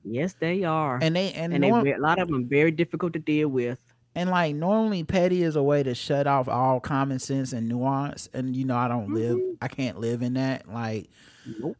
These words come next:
Speaker 2: um, and it normally be because you can't handle feedback. You can't handle being wrong. You can't actually handle conflict. You can't actually handle, like, legitimate criticism. You can't handle anything other than, like, unwavering support or it's time to go, quote unquote, "team petty."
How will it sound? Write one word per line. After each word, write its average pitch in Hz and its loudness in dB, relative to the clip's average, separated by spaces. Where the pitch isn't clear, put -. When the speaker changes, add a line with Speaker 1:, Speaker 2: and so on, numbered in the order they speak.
Speaker 2:
um, 139 4
and 165 -2
it 196 2
normally 220 2
be 190 -2
because 170 -2
you 185 -4
can't 180 0
handle 160 0
feedback. 151 0
You 147 -6
can't 156 -2
handle 143 0
being 123 0
wrong. 139 4
You 143 -4
can't - -2
actually 123 -4
handle 123 -2
conflict. 131 -2
You 127 -6
can't 143 -2
actually 123 -2
handle, 120 -2
like, 113 -2
legitimate 131 2
criticism. 135 2
You 131 -4
can't 135 -2
handle 131 0
anything 135 0
other 123 -2
than, 113 -2
like, 107 -4
unwavering 123 0
support 123 0
or 104 -4
it's 110 -6
time 117 -2
to 113 -2
go, 113 -4
quote 120 -2
unquote, 113 -2
"team 117 -2
petty." 135 -2